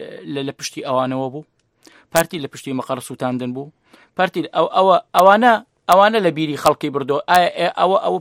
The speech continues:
پارتی دیموکراتی کوردستان کردی؟ ئەمجا بۆ یاسا و، ئێ، شەرعەتی سەرۆک، بەڵێ، سەرۆکی هەرێم تا ئێستا سەرۆکە، لەبەر ئەوەی بە هەموو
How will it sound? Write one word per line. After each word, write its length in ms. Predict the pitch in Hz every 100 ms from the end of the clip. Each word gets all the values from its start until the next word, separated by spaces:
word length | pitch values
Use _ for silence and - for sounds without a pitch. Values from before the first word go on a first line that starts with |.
| -
پارتی 200 | 190 175
دیموکراتی 420 | 175 160 147 -
کوردستان 340 | 120 107 113 -
کردی؟ 160 | 127 -
ئەمجا 260 | 202 190 190 - - - _ 160
بۆ 80 | 185 190
یاسا 280 | 180 196 180
و، 60 | 170
ئێ، 520 | 165 - 151 151 156 151
شەرعەتی 400 | 160 180 156 160 -
سەرۆک، 200 | 156 143
بەڵێ، 140 | 151 151
سەرۆکی 340 | 139 135 139 135 - 131
هەرێم 260 | 135 139 135 147
تا 60 | 139
ئێستا 200 | - 135 -
سەرۆکە، 420 | 127 123 - 135 - 151
لەبەر 220 | 143 139
ئەوەی 260 | 120 123 143 _ _ _ _ - _ -
بە 80 | 135
هەموو 200 | 156 170